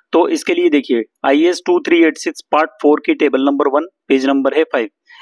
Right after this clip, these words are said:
इस table के according अगर आप ऐसे aggregate पर test कर रहे हो जो ट्वेंटी फ़ाइव एम एम सीव से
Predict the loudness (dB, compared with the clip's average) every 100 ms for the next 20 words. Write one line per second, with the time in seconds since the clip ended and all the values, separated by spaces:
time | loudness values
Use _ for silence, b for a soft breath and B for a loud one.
0 | B -2 2 0 0 0 2 2 2 0
1 | 2 0 -4 _ -2 -2 -2 0 -2 2
2 | 0 2 0 0 -2 -2 -4 -2 -4 -2
3 | -4 0 0 0 0 -4 -6 -2 2 2
4 | 0 -6 _ _ _ _ _ -4 -2 -2
5 | -6 -8 -6 -2 0 0 0 0 0 -2
6 | -2 0 0 -2 0